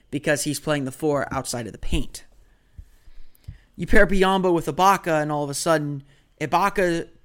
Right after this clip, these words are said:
you know, has to become a jump shooter, and he loses some of his post-up ability and some of his rebounding ability, which is a little bit of an easier fit. And defensively, the two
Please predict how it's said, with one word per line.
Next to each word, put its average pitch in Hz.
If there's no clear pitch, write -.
you 160
know, 147
has 170
to 156
become 151
a 143
jump 135
shooter, 143
and 139
he 196
loses 202
some 160
of 147
his 147
post-up 151
ability 143
and 139
some 143
of 139
his 131
rebounding 135
ability, 143
which 156
is 208
a 226
little 214
bit 196
of 170
an 175
easier 151
fit. -
And 170
defensively, 165
the 139
two 139